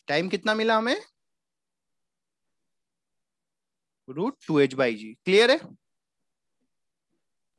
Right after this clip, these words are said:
अब हमें time निकालना है कि किस time पे displacement निकालना है,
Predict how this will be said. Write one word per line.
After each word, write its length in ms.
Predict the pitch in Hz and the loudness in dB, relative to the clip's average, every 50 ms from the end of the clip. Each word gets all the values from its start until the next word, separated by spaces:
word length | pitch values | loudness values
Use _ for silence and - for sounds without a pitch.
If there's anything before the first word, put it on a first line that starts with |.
| _ _ _ _ _ _ _ _ _ _ _ _ _ _ _ _ _ _ _ _ _ _ _ _ _ _ _ _ _ _ _ _ _ _ _ _ _ - | _ _ _ _ _ _ _ _ _ _ _ _ _ _ _ _ _ _ _ _ _ _ _ _ _ _ _ _ _ _ _ _ _ _ _ _ _ 0
अब 160 | 208 247 254 | 2 2 2
हमें 360 | 220 202 190 185 190 226 302 - _ - - 508 523 - - _ _ _ _ _ _ _ _ _ _ _ _ _ _ _ _ 170 | 2 0 -2 -2 -2 -4 -6 -8 _ -6 0 0 0 0 -2 _ _ _ _ _ _ _ _ _ _ _ _ _ _ _ _ 0
time 200 | 180 190 214 233 | 2 2 2 0
निकालना 400 | 233 220 - 214 208 220 226 233 | 0 0 2 2 2 2 2 0
है 60 | 233 | -2
कि 120 | - 226 | -2 -6
किस 340 | - - _ - 151 - - | -10 -8 _ -4 -4 -2 0
time 200 | 254 240 240 240 | 0 0 0 0
पे 100 | 220 254 | -2 -2
displacement 540 | 226 240 220 - 247 240 240 - 254 254 247 | -2 -2 -4 -2 -2 -4 -2 -2 -4 -4 -4
निकालना 440 | 247 240 247 233 240 240 240 247 247 | -6 -4 -4 -4 -4 -4 -4 -4 -4
है, 180 | 254 277 311 | -4 -6 -6